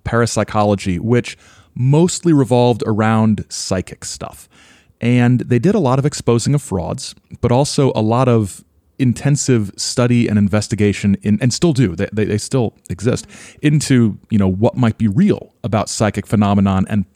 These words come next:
paranormal phenomenon. And even though they exposed a lot of frauds, skeptics didn't think they were skeptical enough. Believers thought they were too skeptical. So that's, that's sort of, sort of right in the sweet spot. And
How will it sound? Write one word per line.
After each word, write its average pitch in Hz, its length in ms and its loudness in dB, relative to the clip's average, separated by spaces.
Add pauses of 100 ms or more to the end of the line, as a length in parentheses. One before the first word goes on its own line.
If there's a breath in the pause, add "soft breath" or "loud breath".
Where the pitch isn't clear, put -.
paranormal 104 580 2
phenomenon. 85 540 -4 (480 loud breath)
And 139 540 2
even 175 220 0
though 170 120 4
they 143 80 2
exposed 127 420 -2
a 123 40 0
lot 120 100 0
of 101 60 -12
frauds, 98 500 -6 (100)
skeptics - 600 -4
didn't 120 320 -2
think 117 200 -2
they 110 100 0
were 107 80 0
skeptical 110 500 -4
enough. 90 320 -8 (140)
Believers 127 440 2
thought 117 160 2
they 123 80 2
were 120 100 2
too 104 200 -2
skeptical. - 520 -2
So 233 140 0
that's, 208 220 0
that's 208 220 -2
sort 190 160 0
of, 123 120 -4 (460 soft breath)
sort - 180 0
of 113 140 0
right 127 160 2
in 117 80 -2
the 110 40 2
sweet 113 280 -2
spot. 87 340 -4
And 127 260 2